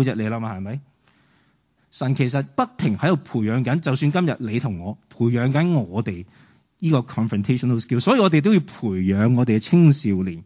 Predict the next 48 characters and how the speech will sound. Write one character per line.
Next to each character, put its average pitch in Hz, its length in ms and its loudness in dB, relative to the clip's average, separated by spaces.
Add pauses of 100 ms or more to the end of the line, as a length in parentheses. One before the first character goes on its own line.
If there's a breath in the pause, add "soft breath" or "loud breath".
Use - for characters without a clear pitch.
(520 soft breath)
識 170 160 -4
得 170 100 0
say 139 220 -2
yes 123 420 0 (460 soft breath)
or 104 180 -6
no。 101 340 -2 (120)
OK？ 214 380 -2 (300 soft breath)
嗱， 120 140 -6
呢 214 80 0
一 302 100 4
個 214 140 2
就 165 100 0
係 143 200 2
謙 240 440 2
卑 226 280 4
噉 156 80 4
樣 175 220 2
去 147 140 4
建 143 160 0
立 139 40 0
關 175 440 0
係。 120 260 0 (1040 soft breath)
另 196 200 8
外 226 100 10
一 254 40 6
個 180 120 -2
極 202 140 0
端 196 120 8
係 123 40 2
咩 127 140 0
呢？ 117 200 -2 (220)
就 123 120 -2
破 131 240 -6
壞 113 180 -4
關 143 240 2
係 104 180 2
咯， 143 200 -2
係 120 100 0
咪 104 120 -2
啊？ 98 100 -6
即 170 140 -6
係 123 220 -2 (420 soft breath)
一 - 40 0
個 165 80 0
極 139 220 -2
權 98 360 -2
嘅 139 100 -2
社 135 120 -6